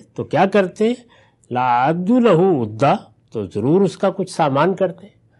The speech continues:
یعنی پہلے تو کچھ تیاری، کچھ سفر کے لیے آمادگی نظر آتی نا، پتہ چلتا کہ کوئی سواری کا بندوبست کر رہا ہے، کوئی گھر والوں کے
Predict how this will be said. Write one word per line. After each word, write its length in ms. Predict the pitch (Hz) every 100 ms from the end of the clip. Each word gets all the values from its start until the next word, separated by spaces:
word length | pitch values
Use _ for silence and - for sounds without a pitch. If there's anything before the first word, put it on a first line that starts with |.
| _ _ _
یعنی 180 | 117 123
پہلے 440 | - 135 139 190
تو 160 | 190 165
کچھ 240 | 160 139
تیاری، 800 | - 135 117 117 151 165 156 165 - _ _ _ _ _
کچھ 220 | 139 -
سفر 360 | - 113 160 151
کے 220 | 156 143
لیے 640 | 131 135 139 135 131 131 _ _ _ _ _ _ _ _ _ _
آمادگی 580 | 113 117 113 123 147 202
نظر 320 | 135 156 262
آتی 360 | 185 104 - 113
نا، 140 | - _ _ _ _ -
پتہ 160 | - 180 151
چلتا 360 | 123 110 131
کہ 120 | 127
کوئی 220 | 120 131 113
سواری 440 | - 120 147 147
کا 100 | 139
بندوبست 560 | 117 120 120 117 120 -
کر 120 | 117
رہا 400 | 117 127 120 120
ہے، 80 | 117
کوئی 240 | 120 104
گھر 140 | 113 151
والوں 380 | 151 135 139 127
کے 360 | 139 135 123